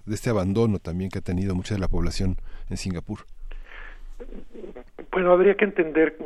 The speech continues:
Speaker 2: la, la situación particular de un país como, como Singapur, un
Speaker 1: Ujú.
Speaker 2: país, eh, con una, una población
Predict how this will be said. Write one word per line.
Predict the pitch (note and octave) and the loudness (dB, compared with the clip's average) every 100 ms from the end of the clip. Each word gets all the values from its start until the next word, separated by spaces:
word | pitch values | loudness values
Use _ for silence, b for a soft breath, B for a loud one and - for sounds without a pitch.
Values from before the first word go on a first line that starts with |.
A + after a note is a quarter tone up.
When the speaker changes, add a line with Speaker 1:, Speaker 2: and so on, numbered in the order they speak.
| D3 C#3+ B2 - | -10 -10 -8 -8
Speaker 2:
la, | B2+ A#2+ A#2+ | -6 -6 -8
la | A2 | -6
situación | C3 C3+ A#2+ D3+ | -6 -4 -4 -2
particular | D3 C3 - - A#2+ C3+ C3 | 0 -2 -2 -4 0 2 0
de | G#2+ G#2 G#2 - B B | -2 -6 -6 -12 B B
un | B2 A#2+ | -12 -6
país | B2+ B2+ | -4 -4
como, | - B2+ A2 | -6 -12 -10
como | A2+ A2 | -10 -10
Singapur, | - A2+ G#2+ - F#2+ - - _ | -10 -8 -8 -6 -8 -8 -14 _
un | G2 G2+ | -8 -4
Speaker 1:
Ujú. | |
Speaker 2:
país, | F#2 F#2 A2 G2 F#2 - | -2 -2 -4 -6 -10 -4
eh, | G2+ G2 F#2+ - B B B B | -2 -2 -4 -6 B B B B
con | A2+ A2+ | -6 -6
una, | A#2 A#2 A2+ G#2+ - - B B B | -4 0 0 -2 -8 -20 B B B
una | - C3 | -6 -4
población | C3+ A#2+ A#2+ B2 - C#3 C#3+ C#3+ | 0 2 2 0 0 2 2 0